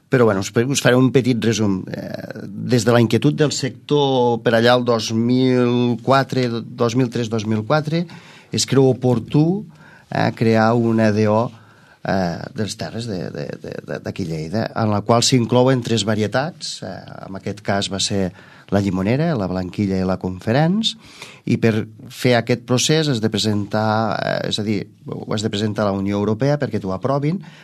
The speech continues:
amb unes característiques que et facin diferent de la, de, de la resta. És a dir, què vol dir? Que la teva llimonera, per ser una denominació d'origen, ha de tindre algo diferent a les, de la resta que es puguin produir a la resta d'Espanya o a la resta del món. Clar,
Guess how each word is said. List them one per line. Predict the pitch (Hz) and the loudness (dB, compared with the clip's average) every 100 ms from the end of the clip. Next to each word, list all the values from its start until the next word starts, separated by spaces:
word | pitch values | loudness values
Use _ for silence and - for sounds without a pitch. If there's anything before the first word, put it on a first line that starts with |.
| - | -8
amb | 104 107 | -2 0
unes | 110 110 | 0 0
característiques | 110 107 113 110 104 143 | -4 -2 -2 -2 0 0
que | 113 | 0
et | - | 0
facin | 110 113 117 107 | 0 2 0 2
diferent | 117 110 107 123 131 175 220 - - - _ | 2 4 4 4 4 0 -4 -12 -20 -20 _
de | 104 104 | 0 4
la, | 95 95 | 2 0
de, | 117 - | -2 -2
de | 85 104 | -2 -2
la | 95 | -2
resta. | 82 - 139 170 - | -4 -4 -4 -6 -8
És | 95 | -6
a | |
dir, | 101 92 - - _ _ - | -4 -6 -10 -20 _ _ -8
què | 104 | -2
vol | 104 104 | 2 2
dir? | 90 - | 0 -2
Que | 95 87 | -6 -4
la | 85 | -4
teva | 87 85 | -6 -4
llimonera, | 90 98 98 110 104 | -4 -2 2 2 0
per | 101 - | -2 -4
ser | 98 | -2
una | 95 | -2
denominació | 90 90 87 - 95 | -4 -4 -6 -4 0
d'origen, | 98 107 117 | 0 0 0
ha | 104 | 0
de | 98 | -2
tindre | 101 98 | -2 -2
algo | 104 101 | -2 -2
diferent | 101 104 110 117 135 151 - | -4 -2 -2 -2 -4 -10 -8
a | 101 | -2
les, | 104 113 - - - | -2 -2 -6 -10 -6
de | |
la | 98 87 | -6 -4
resta | 104 - 107 | -4 -4 -4
que | 110 | -6
es | - | -6
puguin | 104 98 | -8 -6
produir | 104 101 101 | -4 -2 0
a | 101 | 0
la | 98 | -2
resta | - 104 | -4 -4
d'Espanya | 98 113 123 | 0 0 4
o | 143 | 4
a | 98 | 4
la | 90 | 0
resta | - 90 | -4 -2
del | 95 110 | -2 0
món. | 131 98 - - - - - - - _ _ | -2 -4 -8 -20 -20 -20 -20 -20 -20 _ _
Clar, | 120 117 | 0 0